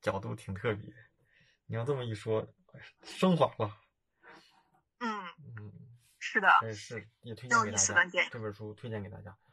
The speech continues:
Speaker 1: 要不然真是
Speaker 2: 啊，它是个电影，它是个电影。
Speaker 1: 哦，对，对，电影，电影，电影。因为这工作不跟这一样嘛，你要不努力，每天都在混日子，是不是？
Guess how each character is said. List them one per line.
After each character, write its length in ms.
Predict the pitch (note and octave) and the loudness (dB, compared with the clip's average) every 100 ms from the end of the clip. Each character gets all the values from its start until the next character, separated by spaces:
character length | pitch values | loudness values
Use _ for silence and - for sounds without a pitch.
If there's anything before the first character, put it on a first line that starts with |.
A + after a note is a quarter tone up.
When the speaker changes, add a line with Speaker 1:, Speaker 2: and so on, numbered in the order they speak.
| _ | _
Speaker 1:
要 120 | A#2 | -8
不 80 | A2 | -6
然 240 | G#2 G2 G2+ | -6 -6 -8
真 180 | A2+ | -8
是 120 | G#2+ B3 | 4 4
Speaker 2:
啊， 40 | |
它 120 | C#4+ | 6
是 60 | E4 | 4
个 60 | |
电 220 | - F4+ A#3 | 6 6 6
影， 80 | - - | 0 -6
它 100 | - | 0
是 100 | C#4 | 2
个 80 | C#4 | 2
电 140 | C#4 B3+ | 2 2
影。 60 | |
Speaker 1:
哦， 20 | |
对， 100 | A2+ | 0
对， 40 | G#2+ | -4
电 180 | B2+ A2 | -4 -4
影， 80 | |
电 160 | G2 G#2+ | -4 -8
影， 100 | F#2 | -8
电 120 | G2+ | -10
影。 140 | G2 G2+ _ - | -12 -14 _ -14
因 120 | A#2 | -10
为 220 | A2 G#2 _ _ _ _ _ | -10 -12 _ _ _ _ _
这 140 | - A#2 | -18 -12
工 160 | C3 | -8
作 140 | B2+ A2 | -8 -8
不 100 | G2+ | -6
跟 140 | A2+ | -6
这 100 | A#2 | -6
一 140 | G#2 G#2 | -8 -2
样 220 | A2 G#2 | -2 -2
嘛， 160 | F2+ - | -8 -14
你 120 | G#2+ | -4
要 100 | A#2 | -2
不 100 | C3+ | -2
努 160 | C3+ G#2 | -2 -6
力， 200 | G#2 G2+ | -6 -6
每 140 | G2 | -8
天 160 | F#2+ A2 | -8 -8
都 140 | A2+ | -6
在 120 | A2 G2 | -6 -6
混 200 | A2+ G#2+ | -4 -2
日 160 | G#2 | -2
子， 140 | G2+ - _ | -4 -10 _
是 160 | - G#2 | -10 -8
不 60 | |
是？ 140 | G#2 | -10